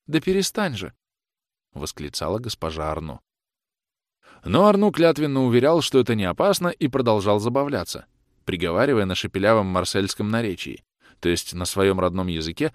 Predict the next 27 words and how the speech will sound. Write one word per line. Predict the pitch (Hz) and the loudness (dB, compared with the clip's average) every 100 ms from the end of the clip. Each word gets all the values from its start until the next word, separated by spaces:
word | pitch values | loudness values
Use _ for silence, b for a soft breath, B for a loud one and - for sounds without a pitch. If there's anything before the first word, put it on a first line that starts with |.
| b | b
разные | 95 98 95 92 | 0 0 0 -4
прибаутки | 87 78 85 160 - 135 | -4 -2 -2 -2 -4 -8
и | - 117 | -4 -2
ласкательные | 92 - 78 - 82 85 | -2 -2 -8 -8 -8 -6
названия. | 85 85 87 78 50 50 _ _ _ _ _ _ _ _ _ _ _ b b b | -4 -4 -4 -6 -8 -18 _ _ _ _ _ _ _ _ _ _ _ b b b
Потом | 202 214 | 0 2
он | 233 | 2
спросил | - 190 175 190 180 | 2 4 4 6 6
у | |
Фредерика, | 147 135 143 156 143 | 4 4 4 4 4
почему | 131 - 135 143 | 4 2 0 0
он | 127 | 2
так | 117 104 | 0 4
долго | 139 131 120 | 4 6 2
оставлял | - 110 110 123 | 2 0 2 2
их | 123 | 2
без | 117 147 - | -2 -4 -4
писем, | 190 135 78 71 _ b | -6 -6 -6 -14 _ b
что | - 214 202 | -2 2 2
так | 101 | 2
долго | 95 98 95 | 2 4 2
делал | 92 92 85 | 2 0 0
на | 85 87 | -2 -2
родине, | 156 185 180 | 0 -2 -2
зачем | 147 135 123 139 | 2 2 2 -4
теперь | 147 135 95 90 | -4 -4 -6 -8
приехал. | - 92 78 - 50 | -8 -8 -8 -12 -18